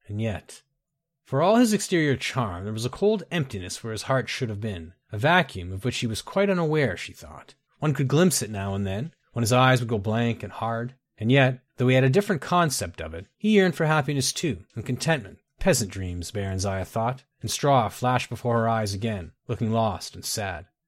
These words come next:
And then Theris, with a feline Khajiit smile. Tiber Septim,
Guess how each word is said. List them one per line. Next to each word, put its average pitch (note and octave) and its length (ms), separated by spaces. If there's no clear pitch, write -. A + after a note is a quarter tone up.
And B2 100
then B2+ 120
Theris, A#2 640
with G#2+ 80
a G2+ 40
feline G#2 520
Khajiit G2 380
smile. F#2+ 520
Tiber G2+ 240
Septim, C3+ 460